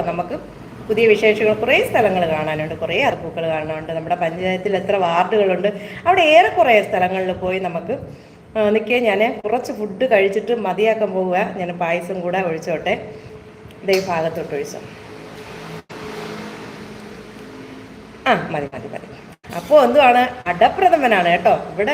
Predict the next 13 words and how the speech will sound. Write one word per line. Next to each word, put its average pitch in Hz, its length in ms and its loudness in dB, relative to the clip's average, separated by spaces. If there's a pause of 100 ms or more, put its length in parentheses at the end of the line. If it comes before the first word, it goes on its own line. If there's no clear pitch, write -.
(100)
ഇന്ന് 240 260 -2
വെച്ചേക്കുന്ന 226 480 -2
അടപ്രഥമനാണ്. 208 640 -2 (200)
എൻ്റെ 160 200 -2 (300)
പായസത്തിൻ്റെ 160 640 -4
റെസിപ്പിയൊക്കെ 208 580 0 (1600)
ഞാൻ 247 260 6 (120)
എപ്പോഴെങ്കിലും 285 640 2
നിങ്ങൾ 277 180 -2 (240)
ഷെയർ 226 260 4
ചെയ്യുന്നതായിരിക്കും 208 600 2
കേട്ടോ. 196 240 2 (640)
ആ, 208 40 2